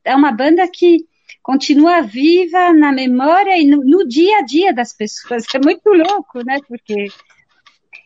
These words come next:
a gente fez uns lançamentos, ah, de músicas novas em dois mil e dezesseis, a gente se reencontrou no palco em dois mil e dezesseis, fizemos alguns shows em dois mil e quinze e dois mil e dezesseis.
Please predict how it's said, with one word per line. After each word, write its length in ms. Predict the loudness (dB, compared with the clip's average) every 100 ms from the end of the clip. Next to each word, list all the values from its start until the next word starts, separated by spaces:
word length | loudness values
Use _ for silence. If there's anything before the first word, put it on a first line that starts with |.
| _ -8
a 100 | -4
gente 380 | -2 -2 -2 -4
fez 320 | -2 -2 2
uns 220 | 4 2
lançamentos, 840 | 2 -2 -2 -2 0 -2 -2 -6 -6
ah, 840 | -4 -2 -2 0 -2 -2 -2 -4 -6
de 140 | -4
músicas 500 | -2 -4 -6 -8 -6
novas 520 | -2 -2 -2 -4 -4
em 160 | -4 -4
dois 200 | -4 -4
mil 140 | -4
e 40 | -6
dezesseis, 720 | -10 -12 -8 -4 -2 -2 -2
a 40 |
gente 180 | -6 -6
se 140 | -6
reencontrou 640 | -2 -2 -2 -6 -4 -2 -2
no 160 | -2
palco 480 | -4 -2 0 -2 -2
em 40 |
dois 200 | -4 -4
mil 100 | -4
e 40 | -6
dezesseis, 580 | -8 -12 -8 -2 -2 -2
fizemos 400 | -6 -4 -4 -4
alguns 340 | -6 -4 -8
shows 560 | -8 -6 -4 -4 -8 -8
em 140 | -6
dois 160 | -4 -4
mil 140 | -6
e 40 | -6
quinze 340 | -8 -8 -8
e 40 |
dois 180 | -8 -6
mil 120 | -6
e 20 | -6
dezesseis. 640 | -8 -10 -4 -2 -2